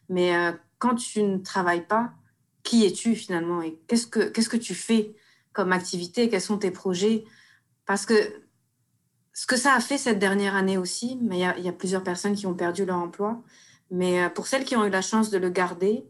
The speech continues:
mais souvent, elles n'ont, elles n'ont fait que ça. C'est-à-dire que, euh, elles ont beaucoup travaillé,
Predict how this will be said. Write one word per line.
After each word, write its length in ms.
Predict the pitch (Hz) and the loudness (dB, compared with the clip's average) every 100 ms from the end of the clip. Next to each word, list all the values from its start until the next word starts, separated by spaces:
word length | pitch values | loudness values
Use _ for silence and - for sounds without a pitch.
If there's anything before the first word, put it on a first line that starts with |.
| _ _ _ _ _ _ _ - | _ _ _ _ _ _ _ -4
mais 100 | 190 | -2
souvent, 360 | - 226 220 262 | 0 2 4 4
elles 140 | 214 | 4
n'ont, 120 | 190 | 2
elles 120 | 180 190 | 0 0
n'ont 100 | 180 | 0
fait 220 | - 214 | 2 2
que 120 | 202 | 0
ça. 320 | 180 170 160 _ _ _ _ | -2 -6 -8 _ _ _ _
C'est-à-dire 500 | - - 175 185 180 | -10 -6 -2 -2 -2
que, 100 | - | 0
euh, 320 | 175 170 160 160 - _ | 0 0 -2 -8 -14 _
elles 200 | - 180 | -2 0
ont 80 | 196 | 2
beaucoup 280 | 202 214 226 | 2 2 0
travaillé, 680 | - 190 170 175 208 302 | 0 0 2 2 2 0